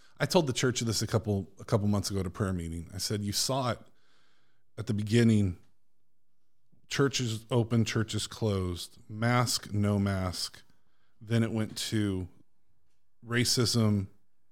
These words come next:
Then it went back to mask, no mask. Now it's vaxxed, not vaxxed. And I told them, I said, "This isn't new. What this is, it's a spirit.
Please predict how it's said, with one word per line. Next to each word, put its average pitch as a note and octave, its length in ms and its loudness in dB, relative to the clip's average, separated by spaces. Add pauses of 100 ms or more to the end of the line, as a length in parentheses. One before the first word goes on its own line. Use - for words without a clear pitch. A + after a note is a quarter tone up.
(520)
Then G#2 220 0
it G2+ 80 -2
went G#2 420 -6
back A#2+ 280 0
to B2 80 0
mask, A2 400 0
no G#2+ 140 2
mask. G2+ 400 0
Now A2 180 0
it's F#2+ 120 -8
vaxxed, G#2+ 480 0
not G2+ 280 2
vaxxed. G2 520 -2 (560)
And A#2+ 100 2
I A#2+ 60 4
told D3 240 2
them, C3 100 4
I A#2+ 60 4
said, A2 360 0
"This C#3 200 2
isn't E3 260 2
new. A2+ 400 4 (400)
What C#3 180 0
this C#3+ 180 2
is, B2+ 200 4
it's A#2 120 -4
a G#2+ 40 0
spirit. - 540 0